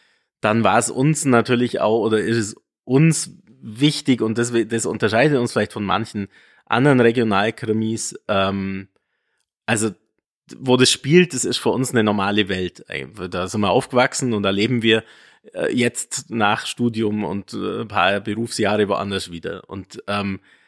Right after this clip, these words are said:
das ist nix Überhöhtes oder so, aber es ist eben auch ganz normal. Aber es ist auch nicht ein, ein Tummelplatz von, ähm,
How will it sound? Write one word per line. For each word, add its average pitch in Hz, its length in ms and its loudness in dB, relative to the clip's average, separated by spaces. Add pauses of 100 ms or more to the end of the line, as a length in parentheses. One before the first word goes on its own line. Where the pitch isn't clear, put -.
(280)
das - 180 -4
ist - 220 -2
nix - 340 0
Überhöhtes 123 760 4
oder 92 220 -8
so, 98 300 -8
aber 107 160 -2
es 104 80 -4
ist 123 100 -2
eben 110 220 -2
auch 101 100 0
ganz 107 240 -2
normal. 90 500 -6 (520)
Aber 147 480 2 (380)
es 120 200 -2
ist - 220 -2
auch 101 160 -2
nicht 135 400 0
ein, 110 420 0
ein 104 220 -6
Tummelplatz 139 720 2
von, 101 580 -4
ähm, 92 520 -4